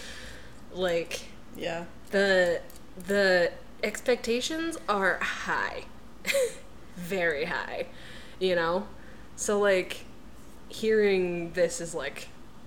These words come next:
Speaker 1: a little bit triggering, but also a little validating, 'cause I'm like, "Oh, somebody else, even if he's fictional, has, like, felt this way."
Speaker 2: Yeah.
Speaker 1: Um,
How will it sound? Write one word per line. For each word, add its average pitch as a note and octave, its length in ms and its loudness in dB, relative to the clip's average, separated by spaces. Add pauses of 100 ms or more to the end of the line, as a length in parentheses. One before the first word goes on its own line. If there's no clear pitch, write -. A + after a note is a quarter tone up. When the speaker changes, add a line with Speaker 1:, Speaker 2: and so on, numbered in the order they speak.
(580)
Speaker 1:
a E3+ 140 0 (160)
little F#3 300 0
bit C4 180 2
triggering, C4 720 4
but F#3+ 100 0
also F3 320 0
a F3 40 0
little E3+ 180 -2
validating, E3 540 2
'cause G3 120 -4
I'm E3 120 -2
like, D#3+ 200 -4
"Oh, D#3+ 80 0
somebody E3 460 -4
else, D#3 400 -4
even E3+ 220 -2
if E3 120 2
he's E3 200 -4
fictional, F3 720 -2
has, D#3+ 300 -2
like, B2 320 -4 (100)
felt C#3+ 260 -2
this G3+ 260 0
way." A3+ 380 0 (400)
Speaker 2:
Yeah. D#3+ 260 2 (120)
Speaker 1:
Um, F#3 560 4